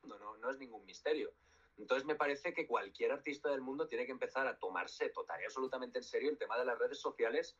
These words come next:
porque es el pasaporte a cualquier parte del mundo, al trabajo que tú siempre has deseado tener. Entonces es cuestión de practicar, de mejorar tus habilidades, de mejorar también la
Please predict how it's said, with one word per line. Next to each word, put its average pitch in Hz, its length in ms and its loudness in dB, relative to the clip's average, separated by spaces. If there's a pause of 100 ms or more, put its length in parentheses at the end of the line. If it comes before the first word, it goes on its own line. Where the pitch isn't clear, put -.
(300)
porque - 360 2
es - 160 -2
el 131 140 -2
pasaporte 127 840 0
a 110 120 0
cualquier 110 580 0
parte 147 240 0
del 139 140 6
mundo, 135 300 0
al 123 120 0
trabajo - 380 -2
que 139 80 -4
tú 135 120 -8
siempre 139 260 -2
has - 80 -2
deseado 127 380 2
tener. 127 320 -6 (460)
Entonces 117 280 2
es 139 80 -2
cuestión 143 320 2
de 147 60 4
practicar, 131 600 0
de 127 100 0
mejorar 107 380 -2
tus 135 140 -2
habilidades, 135 560 2
de 113 140 2
mejorar - 380 -2
también 123 300 -2
la 101 180 -2